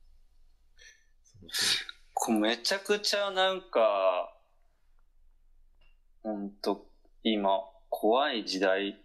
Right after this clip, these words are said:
Speaker 2: ていうか、
Speaker 1: うん、うん。
Speaker 2: 何を基準にするみたいなところは絶対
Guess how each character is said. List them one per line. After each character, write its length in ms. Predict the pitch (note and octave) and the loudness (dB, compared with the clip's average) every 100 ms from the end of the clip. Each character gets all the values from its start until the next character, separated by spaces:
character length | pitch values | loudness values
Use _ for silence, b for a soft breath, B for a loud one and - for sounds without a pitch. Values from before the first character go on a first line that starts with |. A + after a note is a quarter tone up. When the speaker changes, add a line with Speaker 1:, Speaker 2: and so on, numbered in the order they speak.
| - | -8
Speaker 2:
て 200 | - - | -4 -2
い 60 | F3 | -2
う 100 | C3 | -2
か、 300 | - A#2+ B2 | 0 0 0
Speaker 1:
う 40 | A2 | -2
ん、 160 | G#2+ | 0
う 0 | |
ん。 920 | G#2 G2 F#2 F2 G#2 G#2+ G2 F#2+ F2+ E2+ | 2 2 0 -4 -2 0 0 0 -4 -4
Speaker 2:
何 400 | C3+ F3+ A3 G#3 | 0 0 0 0
を 120 | E3 | 0
基 180 | D#3 D3 | -2 -4
準 220 | C3+ D3+ | 0 0
に 100 | D3+ | 0
す 160 | C#3 C#3 | 0 2
る 180 | D#3 E3 | 2 0
み 120 | C3+ | -2
た 120 | C3+ | -2
い 40 | |
な 160 | B2+ A#2+ | -2 -4
と 100 | A2+ | 0
こ 80 | G#2+ | 2
ろ 80 | G2+ | 0
は 100 | F#2+ | 0
絶 320 | G#2 G#2 - | -2 -2 -2
対 420 | C3+ C#3 C#3 | 0 2 0